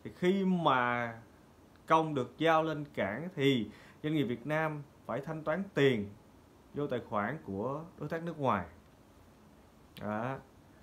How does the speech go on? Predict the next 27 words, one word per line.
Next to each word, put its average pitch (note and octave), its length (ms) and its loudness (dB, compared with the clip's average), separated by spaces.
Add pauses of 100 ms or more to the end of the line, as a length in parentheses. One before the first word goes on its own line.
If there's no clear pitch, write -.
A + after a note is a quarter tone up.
(100)
Rồi A2 140 -2
khi D3 160 -4
đó D#3 220 0
cứ F3 80 -6
đến F#3 240 0
cái G3 100 -6
ngày C3+ 260 -2
đúng D#3+ 200 -2
hẹn, A#2 360 -2
tàu A#2 280 -4
nó B2 80 -8
đem C#3+ 220 -4
hàng A#2+ 280 -6
tới D#3+ 160 -2
rồi E3+ 140 -4
nhận A2+ 260 -4
hàng, A#2 400 0 (400)
rồi G#2+ 160 -10
trả A2+ 260 -6
hết G#3 260 -4
tiền B2 240 0
hay D3+ 80 -6
là C#3 100 -4
như C#3 200 -6
thế G3 100 0
nào C#3 200 4
đó, E3+ 280 6